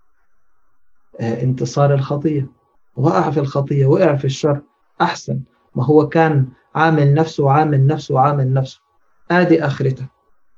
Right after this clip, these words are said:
أحسن خليه علشان يتعلم. الحقيقة وأنا بقول الكلام ده وأنا بشمت.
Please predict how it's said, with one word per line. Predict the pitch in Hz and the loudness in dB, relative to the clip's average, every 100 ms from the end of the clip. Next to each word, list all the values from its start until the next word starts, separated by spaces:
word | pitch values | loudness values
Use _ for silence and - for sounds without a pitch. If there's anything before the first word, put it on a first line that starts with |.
| - | -4
أحسن | - - 156 135 | -4 -2 -2 -2
خليه | - 151 160 160 | 0 2 4 6
علشان | 135 135 131 143 135 | 4 2 0 0 0
يتعلم. | 127 135 135 123 131 135 _ _ _ _ _ _ _ _ _ _ - - _ _ _ _ _ - _ - | 0 2 2 2 -2 -8 _ _ _ _ _ _ _ _ _ _ -20 -20 _ _ _ _ _ -20 _ -12
الحقيقة | - 160 208 202 185 | -6 2 4 4 4
وأنا | 190 175 | 6 6
بقول | 175 190 | 6 6
الكلام | 165 160 147 160 156 | 6 4 2 4 4
ده | 147 151 147 _ | 2 2 -2 _
وأنا | 156 160 160 | 2 4 2
بشمت. | 190 - 131 | 0 -4 -4